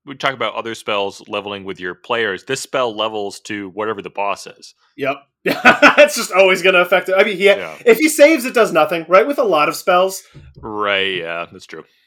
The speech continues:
Speaker 2: The save is just the impor-, most important part. You save, okay, th-, just nothing happens, which sucks. It, you feel like you wasted your turn. But what could have happened would have been really overpowered,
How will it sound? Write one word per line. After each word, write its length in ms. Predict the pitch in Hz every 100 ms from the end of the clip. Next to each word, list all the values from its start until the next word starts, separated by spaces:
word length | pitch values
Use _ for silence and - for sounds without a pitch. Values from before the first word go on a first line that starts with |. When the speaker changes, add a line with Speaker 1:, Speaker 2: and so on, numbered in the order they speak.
| _ _
Speaker 2:
The 140 | 165 185
save 400 | - 202 196 185
is 200 | 170 -
just 220 | 147 143
the 60 | 156
impor-, 220 | 143 147 143
most 160 | 135
important 280 | 117 117 101
part. 160 | 104 104
You 140 | 175
save, 480 | 220 226 214 220 214 -
okay, 380 | 180 170 143 - -
th-, 160 | 180 - _
just 180 | 151 143 _ -
nothing 260 | 147 151
happens, 460 | 117 95 - 92 - _ -
which 200 | 185 -
sucks. 380 | - 156 113 -
It, 180 | 151 147 -
you 100 | 160
feel 200 | 143 185
like 100 | 165 160
you 80 |
wasted 340 | 139 135 - 120
your 100 | 113
turn. 340 | 123 117 107 - _ _ _ -
But 220 | 175 170
what 180 | 196 -
could 180 | 214
have 100 | 202
happened 400 | 160 160 151 143 123
would 120 | 139
have 100 | 113
been 260 | 123 113 104
really 400 | 120 151 160 139
overpowered, 500 | 127 110 95 90 90